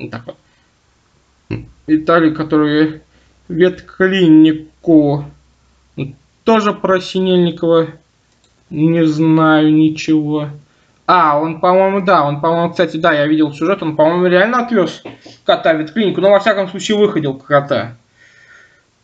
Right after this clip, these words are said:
И, ну, все, больше ничего нет, больше они удалили. Друзья матери живодерки. Ну, тут А К, я уже говорил, К удалена.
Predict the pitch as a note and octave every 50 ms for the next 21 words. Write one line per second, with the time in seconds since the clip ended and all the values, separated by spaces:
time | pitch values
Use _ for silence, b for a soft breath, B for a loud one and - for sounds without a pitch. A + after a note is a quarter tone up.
0 | _ _ - - - - - - - - - B2 C3 D3 D#3+ F#3 G3 G#3+ A3+ A#3+
1 | A#3+ A#3 A#3 A#3 B3 A#3+ - - D4+ B3 F#3+ F3 G3+ G#3+ G#3 - - A3 G3+ -
2 | B3+ A#3 G#3+ F3 D#3+ E3+ E3+ E3 - F#3 F#3 F#3 F#3 F3+ F3+ F3+ F3 F3 - -
3 | - _ _ _ _ _ _ _ _ _ - D3+ E3+ D#3 E3 F#3 F#3 G3 G#3+ G#3+
4 | F#3 D#3+ D3 C3 A#2 F#2 - C#3+ - - _ _ _ _ _ _ _ _ _ _
5 | _ _ _ _ _ _ _ _ _ _ _ _ _ _ _ _ _ _ _ _
6 | _ _ _ _ _ _ _ _ _ _ _ _ _ _ _ _ _ _ _ _
7 | _ _ _ _ _ _ _ _ _ _ _ _ _ _ _ _ _ _ _ _
8 | _ - F3 C#3+ C#3 C#3 C#3 C3+ C3+ C3+ C#3 C3+ C3 C3 C3+ C3+ C3 B2+ B2+ -
9 | A#2 A#2+ B2 A#2+ B2+ B2+ A#2+ A#2 A2+ A#2 A#2 - - G3 G3+ G3+ - - G#3 G#3+
10 | A3 - G#3+ - - D#3+ D#3 D#3 - E3+ E3 D3+ C3+ C3 C3 B2+ B2+ B2+ C#3 C3
11 | D#3 F3 G3 G#3+ G#3 F3+ - - _ - C#3+ C3+ C3 B2 B2 C3+ C#3+ D#3+ F3 F#3+
12 | G3 F3+ F#3